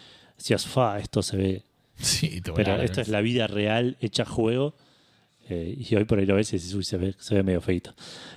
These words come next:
Speaker 1: Eh, entonces, ¿cuál es? Pel-, erró el penal Perú. Pegó en el travesaño. Porque a Dibu Martínez no se le puede meter penal.
Speaker 2: <laughs> Es terrible, chaval.
Speaker 1: Em,
Speaker 2: No vi si lo empezó a bardear antes, pero
Speaker 1: Bueno,
Speaker 2: pero puede ser que sí.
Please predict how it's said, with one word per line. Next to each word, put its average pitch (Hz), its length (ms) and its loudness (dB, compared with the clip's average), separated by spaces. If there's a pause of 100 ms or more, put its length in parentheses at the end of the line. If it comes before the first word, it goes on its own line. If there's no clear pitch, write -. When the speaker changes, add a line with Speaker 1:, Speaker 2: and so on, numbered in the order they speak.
(100)
Speaker 1:
Eh, 104 760 4
entonces, 131 360 0
¿cuál 147 200 2
es? 156 140 2
Pel-, 170 280 -2 (220)
erró 151 220 2
el 165 60 2
penal 139 240 2
Perú. 92 220 0 (760)
Pegó 135 180 4
en 127 60 4
el 113 60 2
travesaño. 90 440 -2 (840)
Porque 120 220 0
a 127 40 4
Dibu 151 220 4
Martínez 131 380 2
no 139 140 2
se 123 120 4
le 113 60 2
puede - 160 2
meter 110 260 4
penal. 196 200 2
Speaker 2:
<laughs> 269 40 0
Es - 120 -2
terrible, 180 600 0
chaval. 139 240 -8 (880)
Speaker 1:
Em, 147 540 2
Speaker 2:
No 165 80 0
vi 208 120 2
si 208 120 -2
lo 160 80 2
empezó 139 280 0
a - 20 2
bardear 139 360 2
antes, 139 380 -2
pero 104 340 -6 (1900)
Speaker 1:
Bueno, 143 240 4
Speaker 2:
pero 95 100 0
puede 131 160 4
ser 104 140 -6
que 92 80 -10
sí. - 100 -16